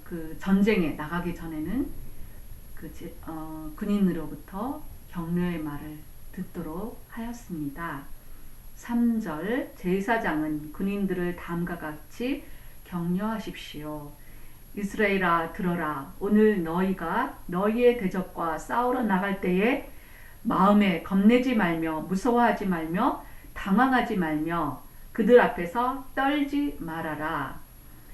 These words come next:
He shall say, "Hear, O Israel, today you are going into battle against your enemies. Do not be faint-hearted or afraid.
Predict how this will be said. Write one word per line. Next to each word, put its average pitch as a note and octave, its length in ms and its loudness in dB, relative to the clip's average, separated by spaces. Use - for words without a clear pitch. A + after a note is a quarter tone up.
He C4 260 0
shall G3 320 -2
say, D3+ 560 -6
"Hear, A3+ 380 2
O F3 220 2
Israel, D3 600 -6
today F#3 440 -2
you G3+ 240 0
are G3+ 160 4
going D#3+ 560 -4
into G3 380 -2
battle F#3 500 2
against E3+ 400 -6
your F#3+ 420 0
enemies. E3 680 2
Do G#3+ 160 4
not A3 340 6
be A3 140 2
faint-hearted B3 1000 0
or F#3+ 340 4
afraid. F3+ 640 0